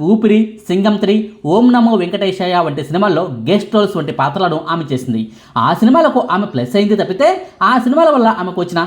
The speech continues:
లాభం ఏమీ లేదు. ఆ తర్వాత రెండు వేల పదిహేడో సంవత్సరంలో బాహుబలి టూ సినిమా వచ్చింది. ఆ సినిమాలో ఆమె క్యారెక్టర్కు ప్రేక్షకులు ఫిదా అయిపోయారు. ఆమె పాత్రకు కూడా మంచి ప్రియారిటీనిచ్చి, కథ అంతా ఆమె చుట్టూనే తిరిగేలా చేశాడు రాజమౌళి. ఫలితంగా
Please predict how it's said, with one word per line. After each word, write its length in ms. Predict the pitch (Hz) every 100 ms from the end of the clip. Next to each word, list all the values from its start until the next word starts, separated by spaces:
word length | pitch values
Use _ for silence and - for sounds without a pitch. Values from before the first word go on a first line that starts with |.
| 170
లాభం 440 | 127 135 160 156 127
ఏమీ 220 | 151 156
లేదు. 240 | 135 110 113 -
ఆ 60 | 147
తర్వాత 200 | 185 170
రెండు 180 | 127
వేల 100 | 170
పదిహేడో 360 | 175 131 156 190
సంవత్సరంలో 420 | 185 160 226 320 220
బాహుబలి 420 | 127 165 180 156
టూ 200 | 127 -
సినిమా 300 | 262 196 165
వచ్చింది. 380 | 131 123 110 107 - _ _ _ -
ఆ 160 | 139 220
సినిమాలో 560 | 220 165 123 147 269 180
ఆమె 160 | 208
క్యారెక్టర్కు 560 | 220 233 294 302 240 220
ప్రేక్షకులు 460 | 226 190 202 185 208
ఫిదా 240 | 170 180
అయిపోయారు. 380 | 170 135 113 107 - 139
ఆమె 120 | 160
పాత్రకు 420 | 147 202 285 262
కూడా 160 | 262 175
మంచి 260 | 185 247
ప్రియారిటీనిచ్చి, 920 | - 139 170 196 202 196 285 349 349 - -
కథ 140 | 330
అంతా 340 | 320 277 277 -
ఆమె 200 | 151 202
చుట్టూనే 360 | 226 214 214 202
తిరిగేలా 300 | 190 170 165
చేశాడు 340 | 151 139 185
రాజమౌళి. 440 | 247 120 117 110 110
ఫలితంగా 600 | - - 262 330 254